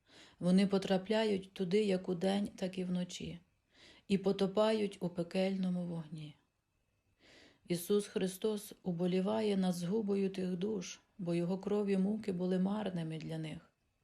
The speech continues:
Ісус просить зробити духовну сітку над пеклом із адорацій.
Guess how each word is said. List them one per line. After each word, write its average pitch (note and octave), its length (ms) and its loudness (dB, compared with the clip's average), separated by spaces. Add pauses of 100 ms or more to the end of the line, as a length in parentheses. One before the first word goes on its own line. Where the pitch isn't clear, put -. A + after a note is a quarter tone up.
(1160)
Ісус C4+ 400 0
просить A#3 480 6
зробити G3+ 480 4
духовну G#3+ 500 2
сітку F#3 640 -2 (160)
над F3 280 -2
пеклом G3 680 -2
із F3+ 280 -4
адорацій. E3+ 720 -4